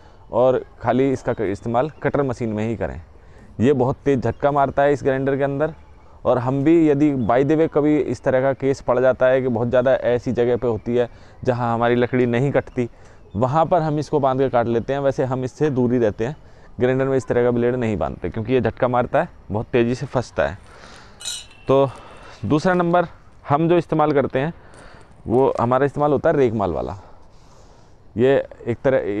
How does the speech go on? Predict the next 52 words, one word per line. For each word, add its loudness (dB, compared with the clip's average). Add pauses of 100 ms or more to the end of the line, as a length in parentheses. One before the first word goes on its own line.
(140)
इस -6
तरह 2
का 2
होता 2
है, -6 (500)
और -2
इसको -2 (840)
इस -4
तरह 2
से 0
बांधकर 0 (880)
और -2
खाली 0
हमारे 0
को 2
घुमाना 0
होता 0
है 2
ये, 0 (1700)
बस 0
ये 2
हमारा -2 (500)
tight -2
हो -2
गया। 2
और 0
हम -6
रेगमाल 0
मारने -4
के 0
लिए, -2
ये 0
पत्ते -2
होते 4
हैं 0
इसके -4
ऊपर, -4 (580)
इसको -4
निकाल 2
देते 0
हैं -2
और -2
फिर -2
ये 4
ख़राब 2
हो 2
जाता 0
है, -2
इसको -6
बदल -2
देते -12
हैं। -12